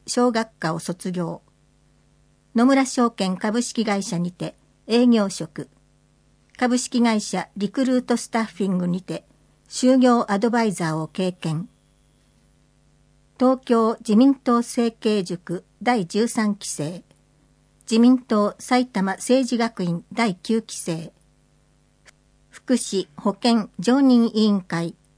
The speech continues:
環境経済文教常任委員会。地域活力、市民生活向上特別委員会等歴任。川口市防災リーダー認定資格取得。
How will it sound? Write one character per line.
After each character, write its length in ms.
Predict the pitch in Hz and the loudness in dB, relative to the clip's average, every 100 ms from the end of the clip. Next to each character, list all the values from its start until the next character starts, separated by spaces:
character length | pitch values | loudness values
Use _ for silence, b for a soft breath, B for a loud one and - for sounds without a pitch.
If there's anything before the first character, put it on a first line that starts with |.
| _ _ _ _ - | _ _ _ _ -2
環 240 | 247 262 | 2 2
境 400 | 262 - 220 202 - | 2 0 0 -2 -2
経 220 | 254 240 | 0 2
済 320 | 185 180 175 - | 0 -4 -4 -6
文 220 | 165 233 233 | -2 0 0
教 400 | - 190 180 - _ - | -2 -4 -4 -10 _ -6
常 200 | 196 262 | 2 4
任 320 | 269 247 233 | 6 4 2
委 120 | 214 214 | 0 0
員 160 | 202 | 0
会。 340 | 175 170 170 - _ _ _ _ _ _ _ _ _ _ _ _ _ _ - | -4 -6 -8 -10 _ _ _ _ _ _ _ _ _ _ _ _ _ _ -4
地 220 | - 269 | 0 0
域 240 | 254 247 | 0 -4
活 280 | 254 214 247 | -4 -4 -2
力、 400 | 202 185 - 170 _ _ _ - | -2 -4 -6 -10 _ _ _ -8
市 160 | - | 2
民 180 | 247 277 | 4 4
生 260 | - 247 226 | 2 0 0
活 440 | 180 180 170 170 - | -2 -6 -6 -10 -6
向 180 | 226 247 | -2 -2
上 300 | 208 202 185 - | 0 -2 -2 -6
特 220 | 202 262 | -8 -2
別 260 | 254 - 240 | -2 0 0
委 140 | 233 | 2
員 100 | 220 | 0
会 280 | 202 185 175 | -2 -4 -6
等 400 | - 196 175 - - | -6 -4 -4 -6 -8
歴 280 | 196 - 202 | -6 -2 0
任。 280 | 180 180 - _ _ _ _ _ _ _ _ - | 0 -2 -8 _ _ _ _ _ _ _ _ -2
川 220 | 233 240 | 2 4
口 220 | 233 226 | 4 0
市 300 | - 196 - - | -4 -4 -4 -2
防 200 | 208 254 | 0 0
災 280 | 247 233 | 0 0
リ 200 | 214 214 | 2 0
ー 20 | 170 | -2
ダ 240 | 170 165 | -4 -4
ー 40 | - | 0
認 180 | 214 262 | 2 2
定 280 | - 220 214 | 0 -2 -2
資 160 | - | -4
格 380 | 220 - 180 165 - | -6 -4 -8 -8 -10
取 120 | - | -6
得。 380 | 151 - 165 | -6 -6 -12